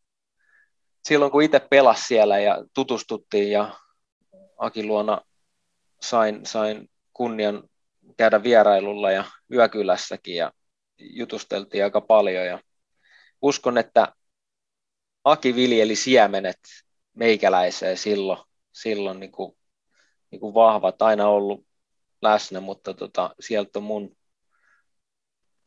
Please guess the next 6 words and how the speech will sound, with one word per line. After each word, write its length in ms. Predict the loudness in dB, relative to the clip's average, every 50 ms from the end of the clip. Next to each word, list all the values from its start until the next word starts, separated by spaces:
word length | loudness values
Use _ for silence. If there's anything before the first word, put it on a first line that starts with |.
| _ _ _ _ _
niinku 460 | -18 -18 -12 -12 -12 -12 -12 -16 -18 -12
innostus 640 | -4 -2 -2 -2 0 -2 -4 -4 -4 -10 -12 -6 _
tähän 340 | 2 4 4 4 0 -2 0
näin 260 | 0 0 0 0 -2 -4 -12 -20 _ _ _
lähtenyt 640 | 0 2 4 4 2 0 _ _ -2 -2 -2 -4 -4
ja 220 | -2 -2 -2 -4